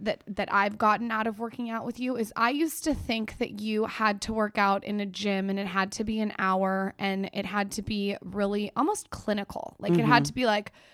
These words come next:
Speaker 1: in the gym or taking a yoga class or, um, doing ClassPass, whatever that is. And that's all great. But what I've learned from you is that you can really kind of do anything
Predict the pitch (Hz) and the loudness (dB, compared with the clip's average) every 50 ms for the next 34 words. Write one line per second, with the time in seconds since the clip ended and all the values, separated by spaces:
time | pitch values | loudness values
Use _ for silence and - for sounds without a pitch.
0 | _ _ _ _ _ _ 269 294 285 294 302 240 214 226 240 233 226 220 220 220 | _ _ _ _ _ _ 4 6 6 6 6 4 4 2 2 4 4 4 2 2
1 | 214 220 - - 208 190 - - - 254 254 - 277 277 269 254 233 226 214 214 | 2 0 -2 -2 -4 -4 -4 0 0 0 2 2 2 2 2 2 2 2 2 2
2 | 214 214 208 202 - - 208 202 196 196 202 190 - - - - 190 190 190 202 | 2 2 -2 -2 0 0 2 2 2 2 0 -2 -4 -8 -8 -4 -4 -2 -2 -4
3 | 196 - - _ _ _ _ _ _ _ _ - 202 190 196 196 - 262 277 269 | -6 -8 -12 _ _ _ _ _ _ _ _ -2 -2 0 -2 -2 -2 -2 -2 -2
4 | 254 - - 233 208 208 208 - - - 214 202 208 196 - 220 214 208 214 226 | -2 2 6 8 8 8 6 2 0 2 2 2 2 2 0 0 0 0 2 2
5 | 214 208 208 196 - - 214 247 262 294 285 - 294 262 233 202 - 214 151 113 | 0 0 0 0 -2 -2 -2 0 2 0 2 4 4 4 4 2 -2 -4 -4 -4
6 | - - _ _ _ - _ _ _ _ - 240 233 226 285 311 349 359 370 311 | -6 -10 _ _ _ -20 _ _ _ _ 0 0 2 6 6 8 8 8 6 6
7 | 262 285 285 269 254 - - 226 214 220 240 262 254 240 220 220 220 202 208 226 | 2 0 0 0 -2 -2 -4 -4 -2 -2 0 2 2 2 0 -2 -4 -2 0 0
8 | 208 - - 214 208 226 311 - - - 453 440 359 214 190 180 196 208 220 247 | 0 0 -2 -4 0 2 2 2 0 -4 0 0 0 0 0 2 4 4 4 4
9 | 254 277 269 262 - - _ _ - - 226 226 247 240 214 175 165 - - 202 | 4 2 0 0 -2 -6 _ _ -6 -2 0 2 2 2 0 -2 -6 0 2 4
10 | 208 214 - - 196 214 220 233 240 - - 254 247 233 | 4 4 4 2 -2 0 0 0 0 0 0 0 0 0